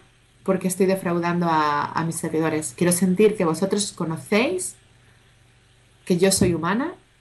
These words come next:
y que no depositáis en mí expectativas más allá de lo que yo puedo dar. Simplemente. Y bueno, voy a empezar a,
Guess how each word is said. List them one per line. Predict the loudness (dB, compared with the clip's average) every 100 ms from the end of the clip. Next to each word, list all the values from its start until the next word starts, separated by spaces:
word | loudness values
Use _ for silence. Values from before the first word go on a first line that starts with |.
| _ -18 -16 -16 _ -4
y | -4
que | 0 0 2 2 2 0
no |
depositáis | 0 -2 -4 0 0 0
en | -2
mí | -4
expectativas | -6 -6 -8 -6 -2 2 4 2 -2 -8 _ _ _ _ _ _ _ _ _ _ _ _
más | 0 0
allá | 2 2 2
de |
lo | 0
que | -4
yo | -6
puedo | -4 -4 -4
dar. | -8 -14 -18 _ _ _ _ _ _ _ _ _ _ _ _
Simplemente. | -10 -6 -4 -4 -4 -4 -6 -10 _ _ _ _ _ _ _ _ _ _ _ _ _ _ _ _ _ _ 2
Y | 4
bueno, | 6 2
voy | 0
a |
empezar | -2 -2 0 4
a, | 4 4 2 -2